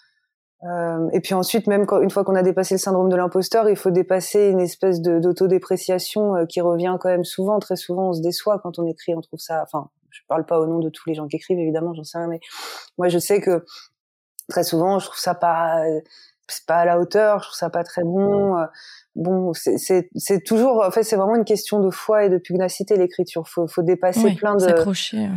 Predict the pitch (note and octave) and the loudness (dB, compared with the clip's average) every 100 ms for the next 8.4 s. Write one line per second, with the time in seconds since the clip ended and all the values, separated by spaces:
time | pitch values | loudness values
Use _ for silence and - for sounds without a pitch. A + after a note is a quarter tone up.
0 | E3 G3+ G3 F#3+ G3 F#3+ - A#3 G#3 G#3+ | -2 0 0 0 0 0 0 2 4 2
1 | G#3 G3 G3 F3+ F3+ G3+ G3+ F#3 F#3 F3 | 2 0 2 0 0 -2 0 0 2 2
2 | F3 E3+ F3 - G#3+ G#3+ F3 D#3+ D3+ D#3 | 0 -2 -4 -2 0 0 0 -2 -4 -8
3 | _ _ _ _ _ _ D#3 D3+ D3 C#3+ | _ _ _ _ _ _ -6 -2 0 0
4 | D3 D#3 E3 - F#3+ E3+ D#3 D3+ D3 D3+ | 2 0 -2 0 0 2 2 0 -2 -4
5 | D3+ - - - G3 - A#3 A3+ A3+ A#3 | -8 -16 -20 -8 -6 -2 0 2 2 2
6 | A3+ A#3 A#3+ A3+ G#3+ G3+ G#3 A#3 A#3 A3+ | 0 0 2 4 4 2 0 2 2 2
7 | A#3+ G#3 F#3+ G3 A#3 G#3 F#3+ F#3+ - G#3+ | 2 2 0 0 2 2 2 -2 0 0
8 | G3+ F#3 E3+ E3 | 4 4 4 0